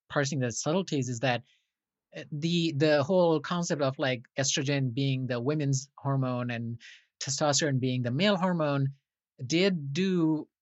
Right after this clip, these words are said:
like, you know, they create these binaries, and binaries are easy to grasp and use,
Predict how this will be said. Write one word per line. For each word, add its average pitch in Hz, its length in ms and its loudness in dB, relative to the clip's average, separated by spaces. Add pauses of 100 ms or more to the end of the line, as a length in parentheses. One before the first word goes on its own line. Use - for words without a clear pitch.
like, 147 240 2
you 170 60 -2
know, 175 100 0
they 147 140 2
create 180 260 0
these 156 140 0
binaries, 143 600 -2 (180)
and 139 520 -2 (500)
binaries 170 640 2
are 131 220 2
easy 143 680 -4 (100)
to 131 200 -4
grasp 127 540 0 (140)
and 120 420 -2
use, 127 580 -2